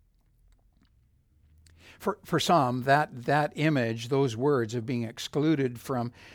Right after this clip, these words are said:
from the life of God, that's, it's disturbing. After all, how does it fit with the view that so many want to have about God and so many want to choose to believe that He's all love, all forgiving, all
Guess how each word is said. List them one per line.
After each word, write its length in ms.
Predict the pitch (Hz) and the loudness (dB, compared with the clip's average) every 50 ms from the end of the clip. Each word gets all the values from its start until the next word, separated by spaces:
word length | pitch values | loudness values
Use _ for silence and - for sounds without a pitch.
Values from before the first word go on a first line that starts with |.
| - - - - - - _ _ | -20 -20 -20 -20 -20 -20 _ _
from 200 | - - 151 131 | -4 -2 0 2
the 80 | 127 123 | 2 4
life 260 | 120 123 139 135 - | 4 6 4 4 2
of 120 | 131 120 | -2 -2
God, 240 | - 120 110 113 110 | -2 0 0 0 0
that's, 320 | 120 120 135 - - - - | 2 0 0 0 -2 -10 -6
it's 300 | - 123 - - - - | -8 -6 -6 -6 -10 -8
disturbing. 680 | - 110 - - - - 147 139 135 117 98 95 95 - _ _ _ _ - - _ _ _ - _ - - _ _ - - - _ - - - - | -8 -8 -6 -6 -6 -4 -2 -4 -2 -4 -6 -10 -14 -18 _ _ _ _ -20 -20 _ _ _ -20 _ -20 -20 _ _ -20 -20 -20 _ -20 -20 -2 0
After 260 | 165 151 - 160 147 | 0 0 2 2 2
all, 140 | 147 131 - - - - | 2 2 0 -4 -12 -2
how 200 | - 170 165 170 | 8 10 10 12
does 200 | 180 170 151 131 | 10 8 4 2
it 200 | 151 135 - - | 0 0 0 -4
fit 360 | - - - 196 175 147 135 - | -10 -2 2 4 4 4 4 0
with 160 | 135 135 - | -4 -2 -2
the 80 | 139 | -2
view 280 | 120 120 143 151 156 147 | -2 0 2 2 2 2
that 220 | 131 139 117 120 139 | 2 0 -2 -2 -6
so 240 | - - - 170 151 | -8 -2 0 0 2
many 280 | 147 147 147 143 131 | 2 0 0 0 -2
want 400 | 113 117 123 143 143 170 180 - | -2 0 0 0 0 0 -2 -4
to 100 | - 123 | -8 -6
have 240 | 101 113 123 110 113 | -4 0 -2 0 0
about 320 | 117 107 110 117 120 123 | 0 -2 0 -2 -2 -2
God 320 | 107 131 120 117 117 120 123 | -2 -2 0 2 2 0 0
and 100 | 131 131 | -2 -6
so 200 | - - 156 139 | -6 -4 -4 -2
many 180 | 135 139 139 | -2 -2 -2
want 360 | 131 123 117 135 160 170 - - | -2 -2 -2 -2 -2 -2 -4 -6
to 180 | - 127 120 | -6 -6 -6
choose 360 | - - - 190 180 175 160 - | -6 -4 -2 0 0 0 -2 -4
to 100 | - 135 | -6 -4
believe 260 | 135 127 135 135 127 | 0 2 2 2 2
that 140 | 135 139 131 | 2 0 0
He's 180 | 135 127 110 | 0 -2 2
all 240 | 143 135 170 196 170 | 4 4 6 6 6
love, 340 | 139 135 139 139 123 113 107 | 4 4 4 4 2 2 0
all 220 | 120 127 151 175 | 0 2 4 2
forgiving, 680 | 170 - - 135 123 139 156 160 147 143 127 117 127 131 | 2 2 -2 -4 -2 0 0 0 0 0 -4 -4 -6 -6
all 400 | 131 165 180 170 180 175 160 | -4 2 4 4 6 4 2